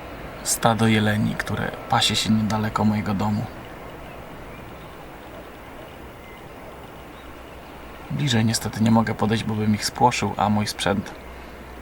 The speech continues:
większego zbliżenia nie zrobi. Ale jak widzicie, trzy chyba łanie, tak to się mówi wśród jeleni, pasą się na łące.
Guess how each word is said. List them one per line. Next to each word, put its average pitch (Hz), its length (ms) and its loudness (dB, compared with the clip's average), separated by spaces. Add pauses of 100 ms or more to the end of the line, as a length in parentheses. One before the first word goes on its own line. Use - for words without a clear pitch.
(140)
większego 110 360 4
zbliżenia 107 400 4
nie 107 160 6
zrobi. 107 420 4 (1040)
Ale - 200 -2
jak 101 120 0
widzicie, 107 400 0
trzy 123 460 4 (1300)
chyba 107 180 2
łanie, 123 360 8
tak - 160 2
to 107 100 -4
się - 140 0
mówi 95 300 2
wśród 98 300 -2
jeleni, 98 360 2 (1400)
pasą 95 340 4
się - 240 0 (840)
na - 80 2
łące. 104 480 0